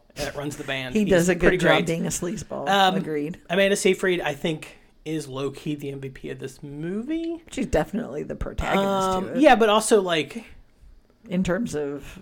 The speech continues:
Speaker 2: like, acting
Speaker 1: way
Speaker 2: ability.
Speaker 1: more interesting than Megan Fox, I think.
Speaker 2: Yeah.
Speaker 1: In this movie.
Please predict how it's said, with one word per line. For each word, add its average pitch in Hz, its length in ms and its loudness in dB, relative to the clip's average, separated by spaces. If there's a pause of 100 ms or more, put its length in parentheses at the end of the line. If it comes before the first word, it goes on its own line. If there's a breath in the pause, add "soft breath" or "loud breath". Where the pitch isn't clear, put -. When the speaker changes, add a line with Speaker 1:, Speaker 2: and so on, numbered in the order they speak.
(100)
Speaker 2:
like, 160 220 -10
acting 170 400 -8
Speaker 1:
way 196 220 10
Speaker 2:
ability. 202 120 6
Speaker 1:
more 196 160 6
interesting 180 560 -2
than 151 140 -4
Megan 135 260 -8
Fox, 131 360 -6
I 170 60 -4
think. 208 440 -4 (180)
Speaker 2:
Yeah. 170 300 -6 (240)
Speaker 1:
In 185 120 -6
this 202 160 -2
movie. 220 360 -2